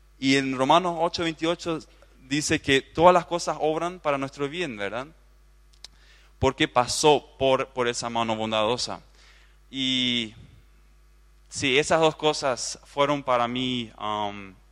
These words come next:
fundamentales, um, que para, para, para regocijarme, para no tener miedo en el futuro. Porque hay cosas, ah, sombrientas en el futuro, ¿verdad? Cosas, ah, tenebrosas. Pero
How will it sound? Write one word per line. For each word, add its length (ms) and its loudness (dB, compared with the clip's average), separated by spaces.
fundamentales, 960 0
um, 720 -4
que 560 0
para, 320 6
para, 300 4
para 200 6
regocijarme, 680 -2
para 300 2
no 340 0
tener 280 0
miedo 440 2
en 80 -2
el 80 -6
futuro. 500 -14
Porque 240 -4
hay 140 -6
cosas, 640 -4
ah, 280 -14
sombrientas 840 -6
en 120 -10
el 40 -12
futuro, 520 -16
¿verdad? 300 -10
Cosas, 640 -8
ah, 380 -12
tenebrosas. 680 -8
Pero 320 -4